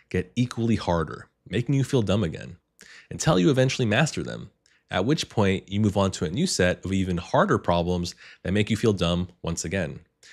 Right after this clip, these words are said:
until you eventually master those, and again and again, the cycle repeats itself. You get smarter,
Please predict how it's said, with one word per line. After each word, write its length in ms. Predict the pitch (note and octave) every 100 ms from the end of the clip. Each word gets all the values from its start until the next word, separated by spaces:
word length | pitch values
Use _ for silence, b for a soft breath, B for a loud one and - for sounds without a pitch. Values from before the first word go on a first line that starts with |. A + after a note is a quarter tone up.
| B B
until 200 | F2 G#2+
you 140 | G2+
eventually 340 | F2 A2 - G#2
master 380 | F#2+ F#2 F2+
those, 440 | D#2 F#2 D#2+ C2+ - B B
and 140 | F2+ E2+
again 400 | D#2 G2 B2 B2
and 180 | E2+
again, 460 | D#2+ E2+ B2+ C3+ B2 -
the 100 | -
cycle 460 | - G#2 G#2 G2
repeats 320 | F2 - D#2+
itself. 500 | - - - - - _ _ - B B -
You 100 | G2
get 160 | F#3
smarter, 560 | - A2 G2 F#2 G2